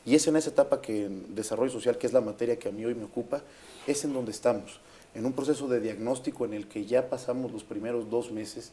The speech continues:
de gobierno, ya, ya, ya empezamos a sentir dónde están las necesidades de la gente,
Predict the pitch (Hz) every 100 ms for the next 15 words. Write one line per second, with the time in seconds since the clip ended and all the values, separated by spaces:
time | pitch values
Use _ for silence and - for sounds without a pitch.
0 | - - - - 101 95 104 110 117 131
1 | - - - - 104 113 127 - 113 113
2 | - 120 139 135 120 123 135 123 107 98
3 | 95 120 120 - - - 123 135 - -
4 | 120 117 101 98 92 98 107 104 98 92
5 | - 101 98